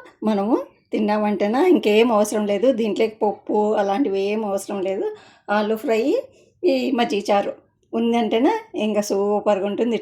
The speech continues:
టేస్ట్ కూడా. ఇంకా పప్పు రసము, పప్పు అలాంటివి ఏం అవసరం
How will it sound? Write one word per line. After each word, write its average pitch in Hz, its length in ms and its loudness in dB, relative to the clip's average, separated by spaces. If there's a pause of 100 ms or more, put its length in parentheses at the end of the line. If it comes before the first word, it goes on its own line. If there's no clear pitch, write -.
టేస్ట్ 202 360 0
కూడా. 220 180 0 (480)
ఇంకా 254 180 4 (240)
పప్పు 226 320 2
రసము, 220 420 2 (140)
పప్పు - 260 -2 (180)
అలాంటివి 208 460 2 (100)
ఏం 220 120 0 (100)
అవసరం 208 320 -2